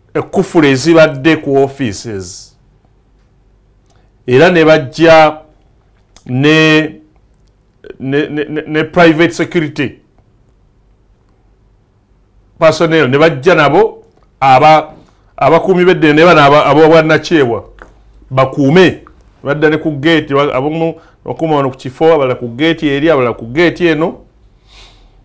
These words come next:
Ne bamenya, ne bateekako bo ze bajja nazo. Kati ate,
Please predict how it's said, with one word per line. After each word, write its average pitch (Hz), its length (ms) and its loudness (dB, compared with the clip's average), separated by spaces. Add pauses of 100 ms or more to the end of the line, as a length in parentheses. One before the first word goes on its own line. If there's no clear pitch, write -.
(1000)
Ne 131 100 -2
bamenya, 180 600 2 (1120)
ne 123 120 -2
bateekako 156 880 -2 (160)
bo 123 180 -6
ze 113 160 -4
bajja 120 400 -2
nazo. 101 420 -12 (1700)
Kati 139 300 -2
ate, 156 640 2